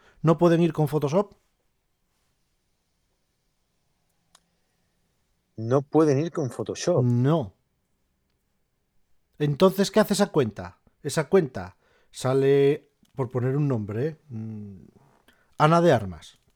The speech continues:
Speaker 1: por ejemplo.
Speaker 2: Sí.
Speaker 1: Y ponen una foto de que sale, eh, haciendo una publicidad de no sé qué,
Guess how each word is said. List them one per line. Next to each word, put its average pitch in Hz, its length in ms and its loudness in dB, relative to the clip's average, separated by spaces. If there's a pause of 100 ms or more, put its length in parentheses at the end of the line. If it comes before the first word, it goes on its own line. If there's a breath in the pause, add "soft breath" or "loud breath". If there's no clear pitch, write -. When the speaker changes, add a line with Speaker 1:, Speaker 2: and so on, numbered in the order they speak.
(180)
Speaker 1:
por 107 140 -10
ejemplo. 107 500 -8
Speaker 2:
Sí. - 240 -20 (960 soft breath)
Speaker 1:
Y 139 220 -2 (260)
ponen 120 440 -2 (180)
una 156 240 0
foto 160 340 -2
de 131 560 -2
que - 180 -8
sale, 127 480 -4
eh, 110 380 -8
haciendo 139 340 -4
una 147 340 0 (300)
publicidad 139 520 -4
de 113 120 -8
no 117 120 -6
sé 156 120 -6
qué, 233 240 -6